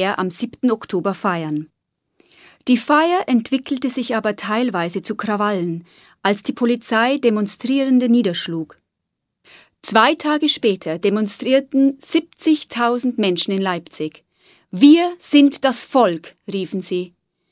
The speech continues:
Ein Volk hatte seine Angst verloren. Anfang November hob die tschechische Regierung die Visumspflicht für D-D-R-Bürger auf.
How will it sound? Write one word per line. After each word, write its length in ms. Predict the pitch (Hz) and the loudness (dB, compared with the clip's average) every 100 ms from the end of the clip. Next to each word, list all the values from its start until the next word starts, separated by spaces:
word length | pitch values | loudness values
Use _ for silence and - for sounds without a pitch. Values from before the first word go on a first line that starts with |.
| _ _ _ _ - | _ _ _ _ 0
Ein 180 | 208 | 0
Volk 520 | 190 - 240 302 - - | 0 2 4 2 -4 -10
hatte 240 | 202 196 | -6 -4
seine 260 | 208 185 - | -2 -2 0
Angst 380 | 214 220 - | -2 -2 -6
verloren. 600 | - 214 185 175 170 170 - _ _ _ _ _ _ _ _ _ _ | -2 0 0 -2 -4 -8 -16 _ _ _ _ _ _ _ _ _ _
Anfang 400 | 262 330 349 330 | 4 4 6 6
November 500 | 294 269 262 190 175 | 6 6 2 2 0
hob 160 | 208 202 | -2 0
die 160 | 220 | -2
tschechische 480 | - 294 254 208 185 | 2 2 2 -2 -2
Regierung 500 | 175 175 185 185 190 | -4 -2 -2 0 -2
die 140 | 214 202 | 0 4
Visumspflicht 800 | 285 - 185 - - 208 - - | 6 4 0 -4 -4 -4 -4 -6
für 120 | 202 | -2
D-D-R-Bürger 840 | 226 214 - 202 202 214 220 185 | 0 0 0 0 0 0 0 -2
auf. 340 | 175 170 - | -4 -8 -18